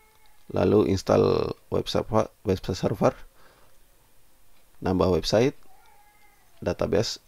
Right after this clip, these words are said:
download WordPress, jalankan. Jangan lupa tadi untuk yang U R L rewrite, ini sering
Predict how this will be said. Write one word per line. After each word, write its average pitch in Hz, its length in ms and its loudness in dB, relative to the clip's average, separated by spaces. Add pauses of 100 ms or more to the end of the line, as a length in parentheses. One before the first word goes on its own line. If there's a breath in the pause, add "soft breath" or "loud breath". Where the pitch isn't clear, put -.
(100)
download 92 320 0
WordPress, - 640 -4 (320)
jalankan. - 480 -2 (960 soft breath)
Jangan 90 240 0
lupa 95 240 2
tadi 104 240 2
untuk 90 320 0
yang 90 320 -2 (160)
U - 80 0
R 78 160 4
L 85 240 4
rewrite, 85 400 0 (320)
ini 87 160 -2
sering 90 360 -2